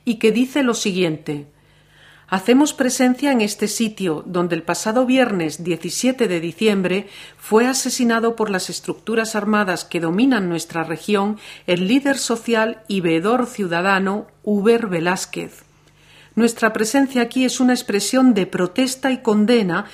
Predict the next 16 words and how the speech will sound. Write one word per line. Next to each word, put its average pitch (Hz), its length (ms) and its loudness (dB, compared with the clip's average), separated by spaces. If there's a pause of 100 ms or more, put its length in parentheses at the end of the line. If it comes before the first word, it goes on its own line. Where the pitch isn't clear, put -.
(200)
de 202 120 2
las 202 200 0
estructuras 269 680 0
criminales 240 760 2
que 170 260 -2
ejercen 254 460 0
el 190 140 -2
poder 214 300 -2
nacional 208 600 0 (320)
amparadas 208 680 2
por 202 220 2
una 240 180 6
absoluta 220 560 0
impunidad. 170 680 -2 (600)
Nuestra 240 400 2
comunidad 240 480 2